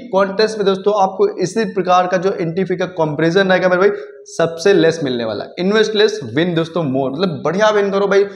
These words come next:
कम investment करके। तो यार download कर सकते हैं, आप लोगों के फायदे के लिए बात बता रहा हूँ।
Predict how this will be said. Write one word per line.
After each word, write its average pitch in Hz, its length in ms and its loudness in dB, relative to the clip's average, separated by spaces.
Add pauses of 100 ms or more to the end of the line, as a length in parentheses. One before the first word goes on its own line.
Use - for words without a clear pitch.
(220)
कम 202 180 2
investment 196 340 0
करके। 190 240 2
तो 196 100 2
यार 180 140 2
download 160 360 0
कर 185 80 -2
सकते 180 280 -6
हैं, 185 80 2
आप 185 100 -2
लोगों 180 120 -2
के 175 160 -6
फायदे 160 260 -2
के 175 80 -6
लिए 175 80 0
बात 170 180 0
बता 165 200 -2
रहा 180 140 0
हूँ। - 280 -8